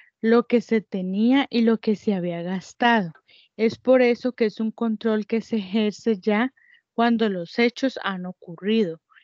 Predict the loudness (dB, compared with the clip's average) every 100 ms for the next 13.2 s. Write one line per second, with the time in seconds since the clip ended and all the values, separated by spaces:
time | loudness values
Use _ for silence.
0 | -6 -4 0 4 4 4 0 -2 -2 -2
1 | 0 -2 0 0 0 -2 -2 0 -4 -4
2 | -4 -4 -4 -4 -4 -6 -6 -2 2 4
3 | 4 0 -6 -10 -20 -8 2 4 4 2
4 | 0 -2 -4 0 -2 -2 -8 -6 -4 -4
5 | -2 -2 0 0 2 4 4 4 2 0
6 | 0 -4 -10 -12 -8 -8 -8 -8 0 2
7 | 2 0 -6 -4 -6 -8 -8 -8 -8 -10
8 | -6 -4 -2 0 6 6 6 -2 -16 _
9 | -20 -20 _ 0 4 6 4 2 0 -6
10 | -2 0 4 2 2 0 -2 -4 -8 -12
11 | -14 -14 -4 2 2 2 _ _ _ -4
12 | -4 0 0 0 -2 -8 -6 -4 -4 -2
13 | -4 -4